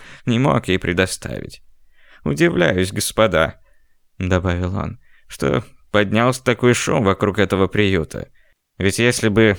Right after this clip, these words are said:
понадобилось доказывать пользу и высокое значение таких учреждений, то достаточно было бы сказать, что средства на них отпускает само государство».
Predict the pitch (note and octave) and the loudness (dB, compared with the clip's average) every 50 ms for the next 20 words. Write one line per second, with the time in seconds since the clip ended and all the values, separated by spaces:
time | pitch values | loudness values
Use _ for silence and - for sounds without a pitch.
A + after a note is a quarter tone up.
0 | - - - G#2+ G#2+ A2+ A2+ G2 F#2 G2 G2 G2 G2+ G2 F#2+ G#2 G2+ - G#2+ A2 | -2 -2 0 0 2 2 0 0 2 2 4 4 4 4 2 0 0 2 2 2
1 | A2 G#2 G#2 G2+ G2 - - G2+ A#2+ C3+ C3 A2+ G#2+ A2+ A2 G#2 G#2+ - - B2+ | 2 4 2 2 0 0 0 2 2 2 2 2 2 2 2 4 2 2 2 2
2 | B2 - - G#2 G#2 G2 G#2+ G#2+ G#2+ - - C3+ D#3 E3+ D#3+ C#3+ A2+ - G#2+ G2 | 2 2 2 2 2 2 2 2 2 2 2 0 0 0 0 0 0 0 0 0
3 | - G2+ F#2+ - G#2 - - A#2 G#2+ G#2 G2 F#2+ G2 G2 F2+ E2+ D#2+ C#2+ D#2 E2+ | 2 0 -2 -2 -4 -4 0 2 2 2 2 2 2 0 2 0 0 -2 -4 -6
4 | - - - D#2 F2 F#2 - - A2+ A2 A2 - - - G#2+ G2+ A2 A2+ A2 G2 | -6 -6 -4 -2 0 0 0 0 0 0 0 -2 -2 0 2 2 4 4 4 4
5 | G#2+ - - - G#2+ G#2 G2+ A#2 A2 - - - G#2+ G2+ - - G#2+ A#2+ C3+ C3 | 2 0 2 2 2 4 4 4 2 0 0 0 0 0 0 0 0 -2 -2 -2
6 | - - G#2+ A2 A2 G#2+ A2 A#2+ A#2+ - - - - - - - - - F2+ E2+ | -4 -2 0 0 2 2 2 2 2 0 -2 -6 -16 -18 -18 -14 -8 -8 -6 -2
7 | - F#2+ - - - A2 A2+ A2+ - - A#2+ A2+ B2 B2 A#2+ A2+ A2+ - C3+ C3+ | 0 0 0 0 2 2 2 2 2 0 0 2 2 2 2 0 0 0 0 0
8 | - - - - - - - - - - | 0 -2 -2 -4 -8 -10 -14 -14 -16 -16